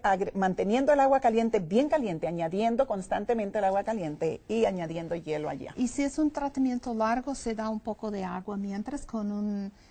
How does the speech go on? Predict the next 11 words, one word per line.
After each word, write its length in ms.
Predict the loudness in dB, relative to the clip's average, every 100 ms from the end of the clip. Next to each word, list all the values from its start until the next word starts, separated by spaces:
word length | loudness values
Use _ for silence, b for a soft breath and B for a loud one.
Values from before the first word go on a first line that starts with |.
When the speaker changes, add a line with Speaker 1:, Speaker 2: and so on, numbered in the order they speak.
| b b -6
Speaker 2:
ah, 240 | -4 -2 -2
popote 640 | 2 2 2 0 0 2
o 420 | 2 2 0 -4 -4
un 240 | -2 2
vaso 260 | 0 0 -4
de 140 | -4
agua. 380 | -4 -4 -6 -6 -10 -6
Speaker 1:
Un 160 | 2
vaso 320 | 2 4 2
de 160 | 4 6
agua, 360 | 6 4 -2